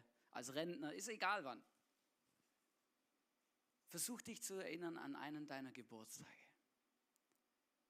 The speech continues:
Kannst dich erinnern,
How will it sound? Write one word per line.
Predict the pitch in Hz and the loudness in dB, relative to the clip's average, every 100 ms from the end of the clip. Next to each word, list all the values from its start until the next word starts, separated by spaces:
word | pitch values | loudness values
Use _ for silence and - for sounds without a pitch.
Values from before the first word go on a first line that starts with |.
| _ _ _ _ _ _ _ _ _ _ _ _ _ _ _ _ _ _ _ _ _ _ _ _ _ - | _ _ _ _ _ _ _ _ _ _ _ _ _ _ _ _ _ _ _ _ _ _ _ _ _ -4
Kannst | 226 233 202 | 0 2 2
dich | 208 | 2
erinnern, | 220 233 233 254 | 2 4 6 4